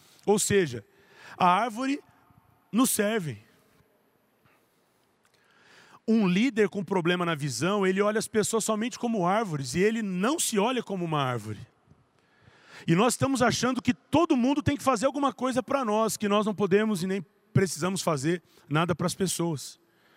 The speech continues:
O problema da visão é aquele lugar que nós vamos chegando e Deus vai nos promovendo e nós vamos alcançando outros níveis, e a gente já não tem coragem de fazer coisas simples.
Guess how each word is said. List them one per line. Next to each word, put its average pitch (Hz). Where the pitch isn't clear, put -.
O 175
problema 226
da 247
visão 196
é 190
aquele 214
lugar 202
que 233
nós 208
vamos 226
chegando 196
e 190
Deus 190
vai 220
nos 220
promovendo 214
e -
nós 196
vamos 196
alcançando 220
outros 208
níveis, 190
e 175
a 196
gente 190
já 226
não 240
tem 240
coragem 220
de -
fazer 214
coisas 226
simples. 180